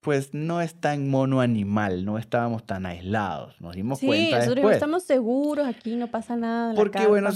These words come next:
Speaker 1: se supone que estamos en una carpa y está la carpa cerrada, la carpa tenía,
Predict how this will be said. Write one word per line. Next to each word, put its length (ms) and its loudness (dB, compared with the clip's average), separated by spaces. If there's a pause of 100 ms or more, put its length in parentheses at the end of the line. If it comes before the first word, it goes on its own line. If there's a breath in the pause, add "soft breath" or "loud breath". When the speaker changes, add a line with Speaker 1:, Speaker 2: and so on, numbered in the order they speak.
Speaker 1:
se 20 -6
supone 680 -2
que 80 -6
estamos 300 -2
en 60 -2
una 220 -2
carpa 420 0
y 40 -2
está 460 -2
la 160 -2
carpa 260 -4
cerrada, 520 -2
la 100 -4
carpa 280 -6
tenía, 520 -2